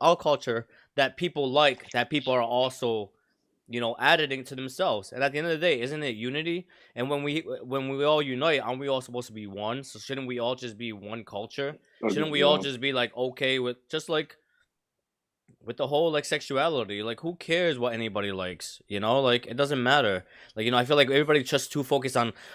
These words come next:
Speaker 1: "Oh, no, that's supposed to be for me because that's for my culture." Like,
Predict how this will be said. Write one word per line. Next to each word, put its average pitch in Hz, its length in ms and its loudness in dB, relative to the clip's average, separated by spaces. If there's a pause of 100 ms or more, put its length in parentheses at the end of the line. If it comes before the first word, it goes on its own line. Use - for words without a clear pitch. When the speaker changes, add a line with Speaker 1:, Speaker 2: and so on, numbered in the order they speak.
Speaker 1:
"Oh, 143 100 10
no, 143 100 8
that's 135 180 6
supposed 151 300 2
to 127 60 -12
be 123 280 0
for - 200 -8
me 110 360 -2 (180)
because 117 200 0
that's 123 160 0
for - 100 -8
my 117 220 2
culture." 101 460 -4
Like, 101 240 -4